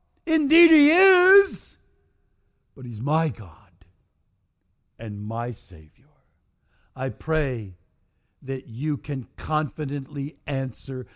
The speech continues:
that question. Who is this? Jesus Christ, the divine Son of God, my Savior, whom I love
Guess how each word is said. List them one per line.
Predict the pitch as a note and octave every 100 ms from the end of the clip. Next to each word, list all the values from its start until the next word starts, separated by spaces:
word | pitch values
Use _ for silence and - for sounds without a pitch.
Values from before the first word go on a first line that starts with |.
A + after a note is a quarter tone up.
| _
that | A#2+ A#2+ B2 -
question. | - G#2+ G2 - - F2+ F#2+ G#2+ _ _ _ _ _
Who | - C#4 C#4
is | B3 F4 G4 D#4+ F#3
this? | D4+ E4 C4 C#3 - - - - _ _ _ _ _ _ _ _ _ _ _ _ _ _
Jesus | - G#2+ G#2 A#2 G#2+ -
Christ, | - G2+ G2+ F#2 E2+ - - _ _ _ _ _ _
the | A2
divine | F#2+ G#2+ F2 A#2+ B2+ B2 B2 A#2+
Son | - - B2+ A#2
of | A2+ F#2 E2
God, | G2 D2+ - - - _ _ _ _ _
my | - A2 A#2 B2
Savior, | C3+ - - B2 G#2 E2 F#2 D2+ C#2+ - _ _ _ -
whom | C#3 B2+
I | B2+ A#2
love | A#2 A#2+ C#3 C#3+ C3+ A2 F#2 F#2+